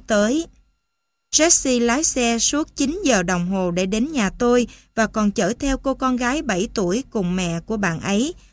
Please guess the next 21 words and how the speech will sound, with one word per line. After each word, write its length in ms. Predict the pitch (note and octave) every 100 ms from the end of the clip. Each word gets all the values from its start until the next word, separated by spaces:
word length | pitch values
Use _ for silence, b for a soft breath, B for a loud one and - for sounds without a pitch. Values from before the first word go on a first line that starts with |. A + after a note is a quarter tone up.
| b
bác 240 | A#3+ C4+ -
Linda, 520 | A#3 G#3+ G#3 G#3 G3+
đến 320 | F#3 G3+ C#4+
nữa. 320 | C4 D#3+ G#3+ D4+ b b _ _
Khi 160 | - A#3+
vừa 240 | G3 G3
rẽ 260 | E3+ F#3 F#3+
xe 360 | - A#3+ G#3+ G#3
vào 220 | G#3 F#3
nhà, 340 | F#3+ F#3+ F#3 B B _
bạn 180 | G3 F#3+
ấy 180 | A#3 D4
hào 280 | C#4 F#3+
hứng 220 | G3 A#3 C#4+
đến 180 | G#3+
nỗi 240 | G#3 F3+ A3
lao 260 | C#4 C#4+
thẳng 340 | F#3+ A#3+ F3+ C#4
ra 120 | C#4+
khỏi 220 | - A3
xe, 340 | - C#4+ C#4